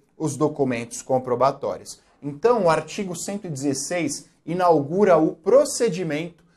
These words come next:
para que seja suscitado o conflito de jurisdição ou de competência. Em primeiro lugar, é necessário que vocês atentem à terminologia. Quando o juiz ou o tribunal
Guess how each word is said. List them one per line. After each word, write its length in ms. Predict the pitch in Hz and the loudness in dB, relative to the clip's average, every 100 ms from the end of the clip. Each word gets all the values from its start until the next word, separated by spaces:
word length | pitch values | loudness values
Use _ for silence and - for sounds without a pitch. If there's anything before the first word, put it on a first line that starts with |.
| _ - | _ -2
para 200 | 156 160 | 0 0
que 100 | - | -2
seja 340 | - 165 160 | -6 -4 -6
suscitado 1000 | 160 - 196 - 196 - 139 143 143 139 _ - | -10 -10 -10 -10 -8 0 2 2 0 -10 _ -12
o 100 | 139 | -4
conflito 640 | 160 147 143 139 139 135 | 2 2 0 -6 -6 -6
de 200 | 127 147 | -4 -4
jurisdição 800 | 143 143 139 135 160 - 113 113 - _ _ _ | -2 -4 -4 -6 -10 -4 -4 -4 -8 _ _ _
ou 340 | 127 131 127 _ _ _ | 2 2 2 _ _ _
de 300 | 120 123 165 | -8 -2 -2
competência. 1000 | 160 147 139 139 156 156 98 - - - _ _ _ - | 0 0 0 0 -2 -2 -14 -14 -16 -16 _ _ _ -6
Em 160 | 190 | -4
primeiro 460 | 202 190 202 247 214 | -2 4 10 10 10
lugar, 560 | 170 135 170 170 - _ - | 8 6 6 6 2 _ -8
é 100 | 135 | -4
necessário 720 | 151 156 147 - 170 160 147 - | -4 -4 -4 2 4 4 0 -8
que 80 | 123 | -12
vocês 380 | 143 165 151 147 | -10 -8 -2 0
atentem 580 | 143 165 170 170 147 | 0 -4 -8 -8 -8
à 60 | 147 | -8
terminologia. 1000 | 143 160 165 160 160 160 139 110 104 95 _ _ - | -6 -6 -4 -4 -2 -2 -4 -6 -12 -14 _ _ 4
Quando 320 | 175 208 220 | 6 6 4
o 60 | 185 | 0
juiz 920 | 185 220 226 247 202 - - - _ _ _ _ _ _ _ _ _ _ _ _ _ - | 2 6 8 8 6 -2 -8 -10 _ _ _ _ _ _ _ _ _ _ _ _ _ 10
ou 380 | 180 170 - - | 10 10 6 -6
o 100 | 143 | -6
tribunal 800 | 160 156 151 151 139 117 95 | -2 0 0 0 2 2 0